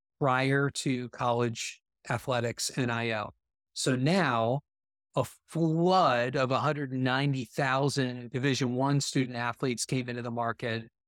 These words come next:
five hundred and fifty thousand if you include all divisions.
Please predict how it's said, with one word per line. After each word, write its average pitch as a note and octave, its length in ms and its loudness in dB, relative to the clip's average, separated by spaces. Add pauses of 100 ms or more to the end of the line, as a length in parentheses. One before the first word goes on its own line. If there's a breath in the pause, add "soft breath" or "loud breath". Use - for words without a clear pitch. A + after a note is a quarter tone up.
(240)
five C3 220 2
hundred C3+ 220 0
and A#2+ 120 -6
fifty C#3 380 -2
thousand B2 500 -2
if A#2 160 -10
you A#2+ 140 -12
include A#2+ 320 -2
all A#2 340 0 (360)
divisions. A#2+ 760 -2